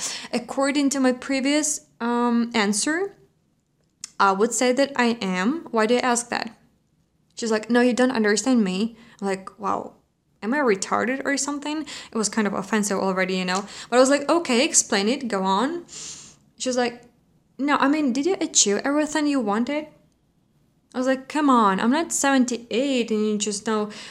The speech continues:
when you're looking back at your life and saying, 'Yeah, that's it. Not much achieved.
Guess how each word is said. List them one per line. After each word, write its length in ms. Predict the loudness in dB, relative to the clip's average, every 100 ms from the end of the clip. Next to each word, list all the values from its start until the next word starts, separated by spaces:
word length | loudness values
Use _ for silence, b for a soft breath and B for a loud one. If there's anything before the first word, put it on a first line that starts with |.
| B B _ _
when 180 | 0 4
you're 240 | 6 6 4
looking 380 | 2 2 2
back 260 | 2 0 0
at 140 | -2
your 120 | -2 -2
life 400 | 0 2 0 0
and 120 | -2
saying, 400 | 0 2 2 0 B B B _
'Yeah, 480 | 0 4 4 2 -2 -4 -12 _ _ _ _ _ -8
that's 280 | -6 -2
it. 300 | -4 -4 -8 _ _ _ _ _ _ _ _ _ _ _ _ _ -4
Not 200 | -2 -2
much 280 | -2 -4 -4
achieved. 540 | -4 -2 -4 -10